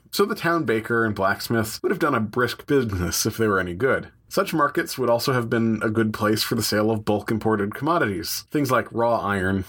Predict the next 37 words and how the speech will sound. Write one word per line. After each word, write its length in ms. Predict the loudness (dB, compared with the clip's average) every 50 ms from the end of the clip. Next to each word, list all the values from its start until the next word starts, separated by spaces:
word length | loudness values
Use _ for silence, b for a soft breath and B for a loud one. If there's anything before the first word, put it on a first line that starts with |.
| -8 -6
salt, 440 | -2 0 2 2 2 0 -2 -4 -10 -6
and 100 | -4 0
other 160 | 0 0 0
materials 540 | 0 -2 -2 0 0 2 2 2 2 0 -2
that 160 | -4 -2 0
might 180 | 0 0 0 0
not 300 | 0 0 0 0 0 0
be 120 | 0 0
available 480 | 0 2 2 2 2 0 0 -2 -2 0
locally, 540 | 0 0 0 0 -2 0 2 2 0 0 -2
but 120 | -2 0
which 180 | 0 0 0 0
were 120 | -2 0
vital 340 | 0 0 0 2 2 0 -2
to 100 | -4 -2
basic 400 | -2 0 0 0 -2 -2 -2 -2
subsistence 640 | -4 -2 -2 0 0 0 0 0 -4 -4 -4 -2 -2
in 80 | 0
the 60 | 0 0
Middle 240 | 0 0 0 0
Ages. 400 | 0 0 0 0 -2 -4 -4 -8 -12 _ _ _ _ _ _ _ _ _
This 180 | -2 0 0 0
was 140 | -2 0
all 320 | 0 2 2 2 0 0 -2
great 320 | -2 -2 -2 -2 -2 -2
for 140 | -2 -2 0
business. 540 | 0 0 -2 -2 -4 -2 -2 -2 -2 -4 -6 -8 _ _ _ -4
Even 220 | -2 0 0 0
if 140 | 0 -2 -2
the 80 | -4 0
market 340 | 0 0 0 0 0 -2 -2
was 140 | 0 0
only 440 | 0 0 2 2 2 2 2 2 0 0
on 120 | -2 0
a 60 | 0
weekly 340 | 0 0 0 -2 -2 -2 0
basis, 480 | 0 2 2 2 0 0 0 -2 -4